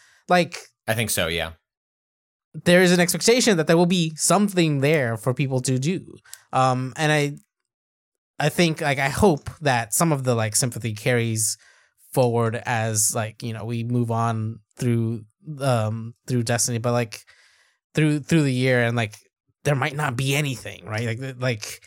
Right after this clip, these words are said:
Speaker 1: it's probably the worst possible thing to have to do is, is, like, spin your wheels in this sort of situation, 'cause you, the, the development time on a lo-, a lot of this content is really,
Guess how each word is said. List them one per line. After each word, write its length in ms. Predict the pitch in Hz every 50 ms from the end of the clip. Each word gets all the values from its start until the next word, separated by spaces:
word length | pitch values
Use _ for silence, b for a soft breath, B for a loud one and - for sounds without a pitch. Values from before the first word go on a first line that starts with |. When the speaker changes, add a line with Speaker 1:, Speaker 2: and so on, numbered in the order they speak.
| b b b
Speaker 1:
it's 200 | - 165 165 -
probably 420 | 160 226 233 240 214 190 180 185
the 100 | 156 156
worst 480 | 160 143 139 143 151 151 151 - - -
possible 520 | - - 156 147 - - - 156 143 127
thing 560 | 110 - - 135 123 120 110 107 104 101 104 104 b b b b b b b b
to 80 | - 135
have 300 | 117 - 143 131 131 - -
to 140 | - 135 120
do 280 | 117 117 120 117 113
is, 180 | 110 110 113 120 - _
is, 240 | - 123 110 107 110
like, 280 | 113 101 104 107 - - - _ _ _ _ _ _ _ _ _
spin 380 | - - - - - 135 135 131
your 200 | 123 123 120 117
wheels 420 | 107 104 104 104 107 113 123 131
in 140 | 127 113 110 107
this 140 | 110 104
sort 160 | - - 123 110
of 80 | 107
situation, 400 | - - 117 - 120 117 123 156
'cause 160 | - 156 131 151
you, 100 | 202 202 - _ _ _ _
the, 80 | - 147
the 80 | 143 139
development 540 | 131 160 156 156 180 196 220 196 180 160
time 380 | - - 131 131 123 120 120 120 B B B B B B
on 120 | - 123 127
a 140 | 127 123 127
lo-, 240 | 127 127 127 131 139 -
a 80 | - 131
lot 200 | 120 120 123 131
of 100 | 120 117
this 140 | 117 107 -
content 540 | - - 151 185 180 - - 113 110 104 104
is 160 | 110 113 117
really, 440 | 123 127 123 120 113 110 113 110